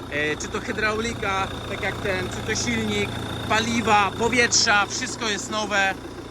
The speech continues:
E, także naprawdę w tym przypadku nie zostaje nic innego, jak tylko lać ropę i, i robić. E, ciągnik jest zarejestrowany przeze mnie, e, ode mnie idzie faktura,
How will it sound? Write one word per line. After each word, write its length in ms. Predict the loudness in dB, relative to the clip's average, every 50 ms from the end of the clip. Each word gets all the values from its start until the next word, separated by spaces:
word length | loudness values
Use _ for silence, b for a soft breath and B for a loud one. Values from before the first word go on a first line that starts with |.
| -10 -6
E, 320 | -4 -2 -2 -2 -2 -4
także 280 | -4 -6 -6 -4 -4 -4
naprawdę 680 | -4 -4 -2 0 0 0 0 -2 -2 0 0 0 0 -2
w 80 | -4 -6
tym 160 | -4 -4 -4
przypadku 680 | -4 -4 -4 -4 -2 -4 -4 -4 -4 -4 -2 0 0 -2 -4 -8 -14 -16 -16 -16 -16 -16 -10 -4
nie 140 | -4 -2 -2
zostaje 460 | -2 -4 -2 0 0 0 0 0 -2
nic 220 | -4 -6 -6 -8
innego, 400 | -8 -6 -4 -4 -4 -4 -4 -2
jak 160 | -2 -2 -2 -4
tylko 280 | -6 -8 -6 -6 -4
lać 220 | -4 -4 -4 -4 -6
ropę 320 | -8 -8 -6 -6 -6 -4
i, 280 | -4 -4 -6 -8 -8 -8 -6
i 80 | -6 -4
robić. 340 | -4 -4 -4 -6 -8 -10 -10 -10 -12 -12 -12 -14 -14 -12 -12 -12 -12 -12 -12 -12 -12 -12 -12 -12 -10 -6 -4
E, 240 | -2 -2 -2 -2 0
ciągnik 360 | 0 0 0 0 -2 -2 -2
jest 160 | -2 -2 2
zarejestrowany 640 | 4 4 6 6 4 2 -2 -2 -2 -2 -2 -2 -2
przeze 440 | -2 0 0 0 2 2 2 2 2
mnie, 360 | 0 -2 -2 -2 -2 -2 -4 -6 -10 -12 -10 -4 -2
e, 180 | 0 0 0 0
ode 220 | 0 0 0 0
mnie 160 | 0 0 -2
idzie 180 | 0 0 0 2
faktura, 680 | 2 2 0 0 -2 -4 -2 0 2 2 2 2 0